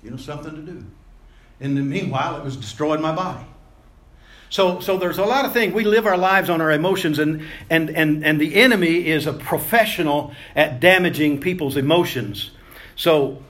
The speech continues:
we need to get those turned by the Spirit of God. First Peter chapter two, verses one through twenty-five. I cannot do all that right now,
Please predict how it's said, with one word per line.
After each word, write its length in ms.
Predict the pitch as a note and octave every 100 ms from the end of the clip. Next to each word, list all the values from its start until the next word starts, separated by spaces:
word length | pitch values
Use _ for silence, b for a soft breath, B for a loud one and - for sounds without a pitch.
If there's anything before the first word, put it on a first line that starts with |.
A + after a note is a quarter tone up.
| - - - _ - - -
we 160 | D3+ D#3+
need 160 | F#3
to 80 | D#3
get 220 | C#3+ G3
those 220 | F#3+ D#3
turned 500 | - G3 G3+ G3 F#3
by 140 | D#3 D3+
the 80 | C3+
Spirit 280 | - E3+ D3
of 120 | B2
God. 520 | D#3 D3+ C#3 C3 - B B B B B
First 340 | G3+ A3 -
Peter 260 | A#3 A#3 G#3
chapter 400 | - G3 F#3+ F#3
two, 360 | - G#3+ G#3+
verses 380 | G3+ F3 C#3+ C#3
one 320 | C#3 E3+ G3+
through 200 | G3 G3+
twenty-five. 640 | G3 F#3+ F#3+ F#3 F3 B2+ A#2+
I 60 | C3
cannot 440 | C#3+ C#3 E3+ D3+
do 200 | E3+ E3+
all 120 | D#3+
that 320 | E3 E3 - B B -
right 240 | D3+ D#3+
now, 380 | D3+ E3 F3